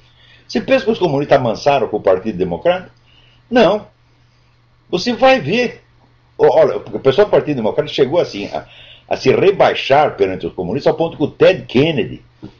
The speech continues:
recém-falecido, o Ted Kennedy tentou uma aliança com o Kremlin contra o Ronald Reagan,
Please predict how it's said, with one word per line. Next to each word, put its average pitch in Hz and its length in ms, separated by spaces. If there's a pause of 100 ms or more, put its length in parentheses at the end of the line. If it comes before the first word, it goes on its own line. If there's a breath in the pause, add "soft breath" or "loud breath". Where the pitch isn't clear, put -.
(160)
recém-falecido, 104 1000 (800 soft breath)
o 131 100
Ted 208 340
Kennedy 165 320
tentou 185 400
uma 196 100
aliança 156 380
com - 180
o 208 100
Kremlin 135 760
contra 247 600
o 202 140
Ronald 214 400
Reagan, 170 480